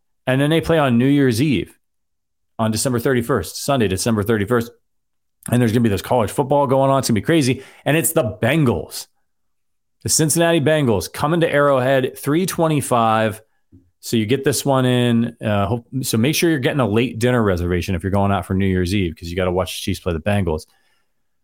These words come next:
Look, I think this is gonna be another classic between the Bengals and the Chiefs. The Bengals have also had the Chiefs number in the regular season as of late.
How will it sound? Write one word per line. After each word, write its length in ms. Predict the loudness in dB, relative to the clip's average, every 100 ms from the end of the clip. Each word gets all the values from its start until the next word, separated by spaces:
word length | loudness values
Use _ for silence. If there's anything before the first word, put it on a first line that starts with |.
| _ _ _ _
Look, 240 | 0 0 2
I 160 | -2 0
think 160 | 0
this 80 | 0
is 80 | 0
gonna 120 | 2
be 60 | 2
another 260 | 2 2
classic 460 | 0 0 0 0 -2
between 260 | 0 0
the 60 | 2
Bengals 360 | 2 2 2 2
and 100 | 0
the 40 |
Chiefs. 280 | 0 0 0
The 100 | 0
Bengals 200 | 0 0
have 140 | 2
also 280 | 2 2 2
had 180 | 0 0
the 60 |
Chiefs 300 | 0 -2 0
number 380 | 0 0 0 0
in 140 | -2 -2
the 80 |
regular 300 | 0 0 -2
season 400 | -2 -2 0 0
as 180 | 0 0
of 120 | 0
late. 320 | 2 2 -2